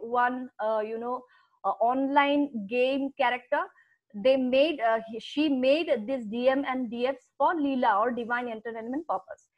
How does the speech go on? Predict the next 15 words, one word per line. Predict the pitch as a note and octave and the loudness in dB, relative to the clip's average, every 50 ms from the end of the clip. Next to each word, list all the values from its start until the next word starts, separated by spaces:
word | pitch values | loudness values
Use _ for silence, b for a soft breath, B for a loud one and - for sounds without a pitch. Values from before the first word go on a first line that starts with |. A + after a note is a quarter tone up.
| _ _ _ _ _ _ _ - | _ _ _ _ _ _ _ 2
As | B3+ D#4 G4 G4+ F4+ D#4+ | 2 2 4 2 0 -2
these | F#4 G#4 G#4+ F#4+ G#4 - _ | 0 0 0 -2 -4 -6 _
two | E4+ E4+ F#4 F4 F#4 - | 0 0 0 0 -2 -4
true | D4+ E4+ F4 E4+ | -2 -2 0 2
lovers | D#4 C#4+ C#4 C4 C#4 D#4 E4 D#4+ - - - _ _ _ _ _ | 4 4 4 6 4 4 2 2 -2 -12 -20 _ _ _ _ _
now | A#3 A#3+ B3 B3+ C4+ D#4+ F#4 | -4 2 4 6 6 6 4
departed, | E4 D4+ C4 - - A3+ A3+ A3+ - F#3 F3+ - _ _ _ _ _ _ | 2 -4 -4 -2 0 0 0 0 0 -4 -6 -6 _ _ _ _ _ _
see, | _ D#4+ D#4 D4 B3 G3 - _ _ _ _ | _ -2 0 0 -2 -4 -10 _ _ _ _
the | - G#3 G#3 B3+ C4+ C4+ - - | -16 -8 -2 -2 -2 -2 -4 -4
thing | C#4 D#4 D#4 D#4+ E4+ F4+ | -2 0 0 0 -2 -2
is | D4 D#4 | 0 0
always | C#4 C4+ B3+ D4 D4 C#4 | 0 0 0 0 0 0
in | C#4+ C4+ | 0 0
the | D4 C#4+ | 0 -2
present. | - A#3 G3+ F#3 E3+ E3 - | -2 -4 -6 -4 -6 -10 -16